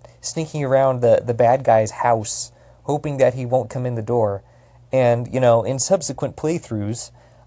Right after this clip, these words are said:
I knew that he wouldn't come in while I was looking around for stuff until I got to a certain point. But at the time I was playing it,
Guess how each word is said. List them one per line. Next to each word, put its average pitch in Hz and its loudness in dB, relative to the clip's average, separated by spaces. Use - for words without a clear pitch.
I 120 4
knew 165 0
that 123 4
he 131 -6
wouldn't 123 -6
come 127 -6
in 131 -2
while 113 6
I 110 6
was 107 -2
looking 113 -4
around 120 4
for 113 -10
stuff - 4
until 113 2
I 113 2
got 123 4
to 113 -6
a 101 -6
certain 107 -8
point. 127 -4
But 143 6
at 185 6
the 151 -4
time 185 4
I 180 2
was 120 0
playing 220 4
it, 131 -2